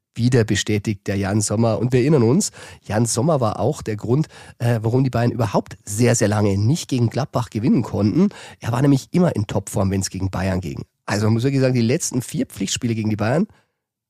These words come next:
da gab's ja auch dieses fünf zu null im Pokal von Gladbach, da hat eben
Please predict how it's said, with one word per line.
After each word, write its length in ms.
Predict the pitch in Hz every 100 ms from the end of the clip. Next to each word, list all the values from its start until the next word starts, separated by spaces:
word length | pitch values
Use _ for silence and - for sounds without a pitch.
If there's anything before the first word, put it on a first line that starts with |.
| -
da 80 | 95
gab's 220 | 82 -
ja 60 |
auch 60 | 87
dieses 340 | 101 92 90 -
fünf 400 | - 101 117 -
zu 120 | -
null 220 | 101 101
im 80 | 107
Pokal 360 | 110 101 104 107
von 100 | 95
Gladbach, 400 | 95 98 120 - _ _ _ _ _ _ -
da 160 | 101
hat 160 | 101 -
eben 480 | - 113 117 123